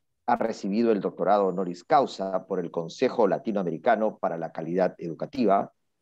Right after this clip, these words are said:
y es actualmente president of the César Vallejo College en Miami, Florida, Estados Unidos. Actualmente también se desempeña, como ya lo dijimos, como director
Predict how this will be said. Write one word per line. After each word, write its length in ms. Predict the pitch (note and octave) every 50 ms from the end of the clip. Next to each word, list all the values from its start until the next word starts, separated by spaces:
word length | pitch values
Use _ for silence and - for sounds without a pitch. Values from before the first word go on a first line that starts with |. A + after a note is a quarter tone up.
| _ _ _ _ _ _ _ _ _ _ _ _
y 280 | - C#3+ D3+ E3 - - - - _
es 160 | - B2+ - C3
actualmente 640 | B2 - - C#3 B2+ B2+ C3+ C3+ B2 - A#2+ A#2
president 680 | A#2 - _ D#3 D3+ - - - G#2 G2+ A2 A2+ B2 - - _ _ _
of 240 | A#2 A#2+ A2 G2 F#2
the 240 | A#2+ A#2+ A#2 - -
César 680 | - - - _ - - F3+ F3 - - D#3 D3+ C#3 B2+
Vallejo 400 | G#2 G2 A2+ A#2 - B2 - -
College 560 | - B2 E2+ F2 F#2+ F2+ - - - - _ _
en 140 | C#3 D3
Miami, 540 | B2 G#2 G2+ G#2+ G#2+ G#2+ G2+ G#2 G#2+ G2 - _
Florida, 600 | _ A2+ A2 G#2 G2 G2 F#2+ F#2+ G2 F#2+ - - -
Estados 680 | F#2+ - - _ - A2 G#2 G#2 G2 G2 - - - _
Unidos. 600 | B2 B2+ D3 E3+ E3 C#3+ A2 F#2 - - - _ _ _ _ _ _ _ _ _ _ _ _ _ _ _ _ _ _
Actualmente 720 | A2 G#2 - - B2+ A#2 A2 A2 G#2+ G#2+ G2+ F#2 E2+ F#2
también 520 | - G#2 G#2+ A2+ D3 F3 F#3+ F#3+ F3+ E3 D#3
se 140 | - A2+ F#2
desempeña, 840 | F2+ F2+ - F#2 F2 D#2+ B2+ B2 A2+ G#2 A#2+ A#2 A2+ A2 - - _ _ _
como 200 | _ - F2 F2
ya 120 | F#2 G2+ G2
lo 80 | G#2+
dijimos, 560 | A2+ A#2 A#2 - A#2+ G#2 F2+ F#2+ G2 - - _ _ _ _
como 300 | - C#3+ B2 A2 - -
director 680 | - F3+ F3 F#3+ E3 - - - B2 A#2+ A#2 A#2 -